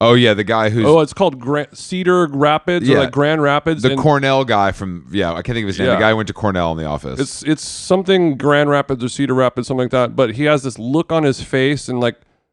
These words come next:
Speaker 2: the way that, like, Hollywood movie posters are so photoshopped and so synthetic feeling, and, like, it's, like, he has this look on, my, on his face that bugs the fuck out of me. And, th-, and this Jurassic movie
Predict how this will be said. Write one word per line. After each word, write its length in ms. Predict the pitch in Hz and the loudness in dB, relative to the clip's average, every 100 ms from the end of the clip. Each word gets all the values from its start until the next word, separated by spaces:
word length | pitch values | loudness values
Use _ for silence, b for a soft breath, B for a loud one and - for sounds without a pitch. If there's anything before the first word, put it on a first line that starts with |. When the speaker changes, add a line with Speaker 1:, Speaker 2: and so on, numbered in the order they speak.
| _ _ | _ _
Speaker 2:
the 120 | 135 | 2
way 200 | 135 139 | 4 4
that, 140 | 131 | 2
like, 180 | 123 120 | 0 0
Hollywood 800 | 110 127 131 127 131 127 120 117 _ _ _ | 0 0 2 2 2 2 -2 -12 _ _ _
movie 320 | 123 135 135 | 0 2 2
posters 500 | 139 135 143 - 151 | 2 0 0 0 0
are 120 | 127 120 | 0 -2
so 360 | - 139 131 | -2 0 0
photoshopped 800 | 131 127 127 135 - 139 135 - | 0 -2 0 0 0 -2 -2 -4
and 120 | 123 | -8
so 280 | - 135 127 | -4 0 0
synthetic 640 | 127 - 123 - 120 131 - | -2 -6 -4 0 0 -2 -4
feeling, 480 | 139 139 135 135 | -2 0 0 0
and, 120 | 117 110 | -2 -2
like, 140 | 107 - _ _ _ | -4 -8 _ _ _
it's, 240 | 131 - - | -6 -6 -4
like, 180 | 135 117 | -2 -2
he 120 | 110 | 0
has 200 | 156 151 135 | 0 0 -2
this 140 | 127 | -4
look 160 | 135 143 | -2 -2
on, 60 | |
my, 120 | 143 131 | -2 -2
on 140 | 127 | -2
his 120 | 127 | -2
face 180 | 127 120 | -4 -6
that 180 | 107 104 | -8 0
bugs 220 | 131 127 | 0 0
the 80 | 127 | -2
fuck 220 | 123 110 | -2 -2
out 40 | 107 | -2
of 40 | |
me. 60 | 101 | -4
And, 140 | 104 | -4
th-, 120 | 113 - | -6 -2
and 140 | 123 | -2
this 100 | 117 | -2
Jurassic 480 | 107 127 135 151 147 | -2 0 2 0 -4
movie 380 | 139 139 131 131 | 0 2 2 -2